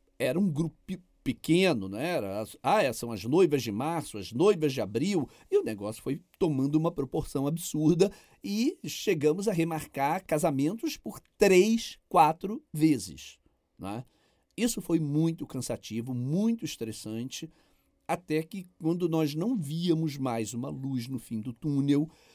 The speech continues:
sabendo que apenas o isolamento, apenas a máscara e o álcool gel não ia dar jeito, que apenas a vacina, então foi a hora de começar. Eu brinco que eu comecei a fazer um recall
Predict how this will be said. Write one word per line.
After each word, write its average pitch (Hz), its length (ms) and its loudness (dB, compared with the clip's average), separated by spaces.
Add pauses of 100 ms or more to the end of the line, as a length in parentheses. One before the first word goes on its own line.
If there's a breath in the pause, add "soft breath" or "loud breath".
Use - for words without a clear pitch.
(140 soft breath)
sabendo 147 480 2
que 139 100 -4
apenas 139 560 0
o 135 60 -2
isolamento, 123 1040 -2
apenas 139 560 -2
a 123 80 -4
máscara 123 600 -6
e 120 40 -4
o 117 120 -6
álcool 117 320 -6
gel 113 320 -4
não 165 460 0
ia 117 220 -6
dar 113 200 -6
jeito, 113 460 -6 (260)
que 131 120 -2
apenas 151 580 0
a 101 60 -2
vacina, 123 680 -4 (720)
então 156 300 -4
foi 175 440 -2 (120)
a 151 140 0
hora 143 440 0 (560)
de 139 300 -6 (100)
começar. 156 800 -4 (400 soft breath)
Eu 156 100 4
brinco 160 580 -2 (380)
que - 80 -4
eu 151 60 -2
comecei 170 320 -2
a - 40 -8
fazer 160 200 -2
um 190 100 -2
recall 147 640 0